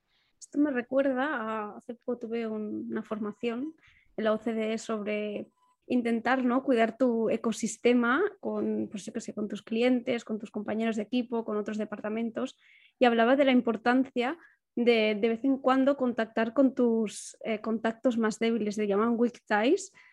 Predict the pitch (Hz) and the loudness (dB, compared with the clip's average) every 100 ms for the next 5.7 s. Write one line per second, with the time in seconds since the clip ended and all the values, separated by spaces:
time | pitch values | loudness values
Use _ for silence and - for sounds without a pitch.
0 | _ - 254 - 247 269 269 262 277 269 | _ 0 0 2 4 4 4 2 2 2
1 | 247 233 226 226 240 240 220 214 208 202 | 2 0 0 0 0 0 0 0 -2 -2
2 | 220 226 269 262 240 247 285 285 262 240 | -4 -2 -4 -2 -2 -2 0 0 0 -2
3 | 226 226 240 277 - 233 220 226 226 - | -4 -6 -2 -2 0 -2 0 0 0 0
4 | 277 247 233 349 - _ _ - 233 - | 2 4 2 2 -2 _ _ -2 -2 0
5 | 240 214 202 208 202 - - | -2 2 0 2 -2 -6 -16